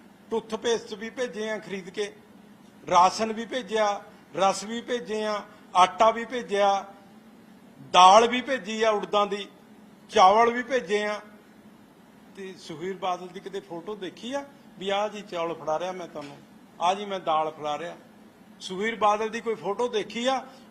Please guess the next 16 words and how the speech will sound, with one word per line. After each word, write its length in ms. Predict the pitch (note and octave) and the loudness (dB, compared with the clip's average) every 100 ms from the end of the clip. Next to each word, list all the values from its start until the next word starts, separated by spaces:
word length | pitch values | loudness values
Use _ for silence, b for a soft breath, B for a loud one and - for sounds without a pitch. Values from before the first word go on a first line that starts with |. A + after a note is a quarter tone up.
| - | -8
ਵੀ 140 | A3+ | -8
ਵੀਹ 340 | E3 G3 B3+ | -6 -6 -6
ਬੰਦੇ, 440 | B3+ G#3 G3 G3+ F3+ | -6 -4 -2 -2 -4
ਅਹ, 840 | - - - - F#3+ G3 F#3+ F#3+ E3 - | -14 -20 -20 -12 -8 -6 -8 -10 -14 -6
ਫੌਜ 280 | D#3+ F3+ F3+ | -2 -2 -2
ਦੇ 180 | F#3+ | -6
ਚਾਲੇ 320 | G3+ F#3+ F3 F#3 | -2 0 0 -2
ਪਾਸੇ 280 | F3+ G3 | -6 -8
ਖੜ 200 | G3 D#3+ | -8 -8
ਕੇ 140 | E3 F#3+ | -8 -8
ਤੇ 100 | G3+ | -8
ਚੌਂਕੜੀ 460 | - F3+ D#3 F3+ | -4 -4 -4 -6
ਮਾਰ 200 | F3+ F3 | -6 -6
ਕੇ 120 | E3 F3 | -6 -10
ਫੋਟੋ 340 | D3 D#3+ G3+ | -8 -8 -6
ਤਰਵਾਈ 520 | G#3 F#3 D#3 G#3 B3 | -8 -4 -2 -2 -4